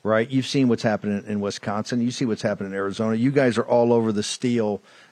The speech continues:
and it was stolen in Michigan. Everybody knows that. Um,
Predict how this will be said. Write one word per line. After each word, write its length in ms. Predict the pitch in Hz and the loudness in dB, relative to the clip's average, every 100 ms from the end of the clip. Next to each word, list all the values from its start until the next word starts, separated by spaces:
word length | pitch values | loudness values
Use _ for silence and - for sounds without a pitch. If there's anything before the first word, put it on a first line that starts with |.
| - | -4
and 100 | 127 | -2
it 40 | |
was 140 | 127 131 | 0 -2
stolen 400 | - 143 127 117 | 2 2 4 2
in 100 | 107 | 0
Michigan. 380 | 104 - 117 131 | -2 -4 -4 -2
Everybody 400 | 127 120 101 92 | -2 -2 -4 -4
knows 260 | 90 87 90 | -8 -8 -6
that. 220 | 113 117 _ - - _ | -6 -6 _ -20 -20 _
Um, 360 | 120 120 113 | 4 4 4